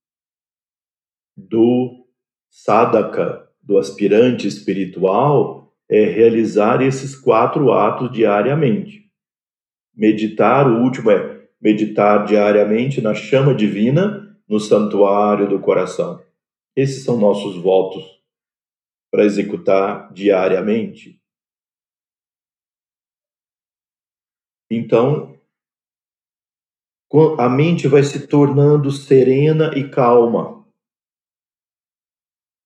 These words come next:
Aquele pequeno eu arrogante, personalista, lentamente vai morrendo.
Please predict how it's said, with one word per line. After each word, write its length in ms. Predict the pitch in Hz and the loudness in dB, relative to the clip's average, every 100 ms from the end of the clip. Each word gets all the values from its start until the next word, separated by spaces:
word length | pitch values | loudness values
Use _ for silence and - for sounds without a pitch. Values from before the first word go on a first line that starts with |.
| _ _ _ _ _ _ _ _ _ _ _ _ _ _ _ _ - | _ _ _ _ _ _ _ _ _ _ _ _ _ _ _ _ -10
Aquele 480 | 123 170 165 170 - | 0 2 2 0 -4
pequeno 760 | 147 - 156 170 175 170 - | -8 -4 0 2 4 2 0
eu 320 | 135 139 123 | 2 4 4
arrogante, 1080 | 120 - 113 92 117 156 151 - 87 - _ _ _ _ _ _ _ _ _ _ _ _ _ _ _ _ _ _ _ | 2 4 0 2 4 4 2 -4 -12 -14 _ _ _ _ _ _ _ _ _ _ _ _ _ _ _ _ _ _ _
personalista, 1200 | 139 135 - 123 117 101 123 143 139 - 87 - - - _ _ _ _ _ _ _ _ _ - | 0 2 2 0 0 -2 0 0 0 -2 -2 -2 -14 -20 _ _ _ _ _ _ _ _ _ -4
lentamente 1040 | 123 135 156 151 156 127 127 127 139 139 | 2 4 4 0 0 0 0 0 0 0
vai 240 | 120 113 120 | 0 2 2
morrendo. 720 | 123 117 120 131 120 95 85 | 2 2 2 0 0 -4 -12